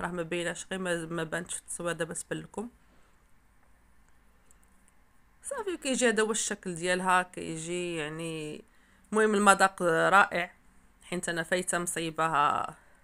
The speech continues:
يعني، راه غنكون، راه مصيباها معكم في، في نفس، في القناه، نفس لاطاغط. يعني، المذاق كيجي روعه صراحه بهاد الكريمه،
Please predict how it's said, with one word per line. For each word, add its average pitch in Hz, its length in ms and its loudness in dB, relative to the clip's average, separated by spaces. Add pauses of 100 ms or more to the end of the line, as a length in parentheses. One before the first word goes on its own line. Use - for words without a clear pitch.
(480)
يعني، 170 220 -4
راه 170 80 2
غنكون، 175 400 -4
راه 160 160 2
مصيباها 175 460 0
معكم 175 360 -2
في، 151 360 -4 (500)
في - 180 -8
نفس، 190 300 4 (840)
في - 120 -16
القناه، 226 500 2 (400)
نفس - 260 -4
لاطاغط. 143 440 0
يعني، 170 160 -4
المذاق 165 400 0
كيجي 165 540 -4
روعه 160 420 4
صراحه 151 500 -2
بهاد 160 340 -4
الكريمه، 170 640 -4